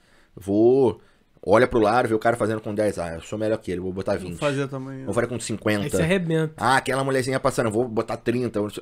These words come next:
Speaker 1: Tipo assim, mano, tem que ir pra fazer o seu.
Speaker 3: É,
Speaker 1: Acabou,
Speaker 3: mano.
Speaker 1: deu uma hora, vai pra casa, acabou.
Speaker 3: É, pô.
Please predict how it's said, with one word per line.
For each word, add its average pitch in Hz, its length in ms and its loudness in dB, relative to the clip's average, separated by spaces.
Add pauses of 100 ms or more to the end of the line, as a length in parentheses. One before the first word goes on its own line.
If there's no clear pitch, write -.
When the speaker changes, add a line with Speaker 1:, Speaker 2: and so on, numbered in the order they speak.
(160)
Speaker 1:
Tipo - 220 -2
assim, 160 300 -2 (320)
mano, 117 180 -6
tem 127 140 -8
que - 120 -4
ir 139 40 -2
pra - 140 -4
fazer 135 200 4
o 139 80 4
seu. 127 400 2 (140)
Speaker 3:
É, 254 180 -10
Speaker 1:
Acabou, 147 340 6
Speaker 3:
mano. 170 100 10
Speaker 1:
deu 151 140 8
uma 175 160 4
hora, 160 140 6
vai 131 100 2
pra 131 120 -2
casa, 147 400 4
acabou. 185 340 0
Speaker 3:
É, 127 80 -4
pô. - 60 -20